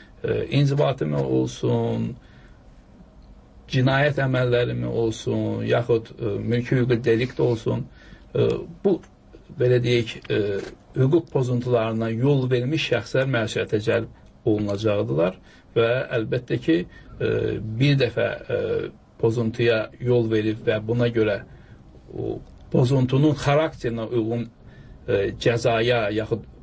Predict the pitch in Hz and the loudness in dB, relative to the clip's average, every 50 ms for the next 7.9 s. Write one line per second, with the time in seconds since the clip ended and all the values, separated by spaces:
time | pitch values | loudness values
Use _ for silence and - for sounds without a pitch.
0 | - - - 123 127 131 123 117 110 107 - 117 104 98 101 107 107 107 104 110 | -20 -14 -8 -4 -2 0 0 0 0 0 0 -2 -2 0 0 0 0 2 0 0
1 | 113 113 110 113 113 110 - 113 107 101 107 113 113 - - - 147 160 180 170 | 0 2 2 2 0 0 0 0 0 0 0 -2 -2 -2 0 0 0 0 -2 -4
2 | - - - - - - - - - - - - - - - - 156 156 147 - | -8 -14 -20 -20 -20 -20 -20 -20 -20 -20 -20 -20 -20 -20 -8 -4 -4 -4 -2 -2
3 | - 208 196 160 143 - 143 139 139 139 131 127 127 135 170 185 202 190 - - | 0 0 0 0 0 -2 -2 0 0 2 2 2 2 0 0 0 0 -2 -4 -4
4 | 117 110 104 107 110 127 131 143 151 151 143 139 - - - - - - - 117 | -6 -6 -4 -4 -4 -2 -2 0 0 -2 -2 -4 -8 -12 -18 -20 -20 -2 0 0
5 | 117 120 123 120 113 120 120 120 117 120 127 127 - - - 127 113 - - 123 | 0 2 -2 -4 -4 0 0 2 2 2 2 0 -2 -4 -2 -2 -2 0 0 0
6 | 117 113 113 117 113 113 113 113 113 120 127 143 151 165 - - - - - - | 0 0 0 0 -2 -2 -2 -2 -2 -2 -4 -4 -4 -6 -8 -12 -20 -20 -20 -20
7 | - - - 143 123 123 - 131 120 120 - - - - - - - - | -14 -6 -2 -2 -2 -2 -2 -2 -2 -2 -2 -2 -4 -4 -4 -6 -8 -10